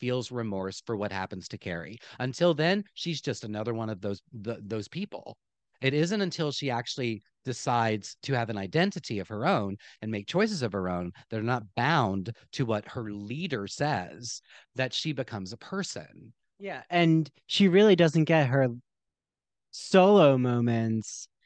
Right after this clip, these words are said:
Speaker 2: until Don't Waste the Moon, which is where she starts to, like you're saying, Eric, second guess her choices. I mean, Dream On, I've always found is such an, well, the scenery in Dream On,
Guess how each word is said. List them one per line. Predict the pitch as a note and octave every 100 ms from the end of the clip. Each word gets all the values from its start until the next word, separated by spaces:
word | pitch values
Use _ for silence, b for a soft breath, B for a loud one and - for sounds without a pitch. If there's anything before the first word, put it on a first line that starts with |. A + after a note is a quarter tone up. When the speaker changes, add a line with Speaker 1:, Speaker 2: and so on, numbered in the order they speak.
| _ _ _ _ -
Speaker 2:
until | D#3 C#3 - E3 D3 C3+ B2+
Don't | A#2 D3+ D3+ C#3+
Waste | C#3 A#2+ -
the | C3
Moon, | B2+ D#3 C3 A#2 A#2
which | B2 C3+
is | A#2
where | A2+ B2+ B2+ A#2+ A#2
she | - -
starts | B2 D3+ C3 -
to, | C3+ A#2 A#2
like | D3 C3+
you're | C3+
saying, | F3 C#3+ A#2+
Eric, | A2+ A2 - b b b
second | - F#3 E3 C#3
guess | D#3 C3+ -
her | C#3
choices. | B2 - C#3 C3 A#2 F#2+ G2 A#2+
I | E3+
mean, | E3+ D#3 - b b b _
Dream | A3 C#4+
On, | A3 D#3 E3+
I've | E3 C#3
always | D3+ D3
found | C#3+ C3+
is | C3
such | - C3+
an, | C#3+ C#3
well, | D3+ A#2
the | -
scenery | A#2 G#3 F#3 C#3+ A#2+
in | A#2+
Dream | A2+ A#2+
On, | A#2 G#2+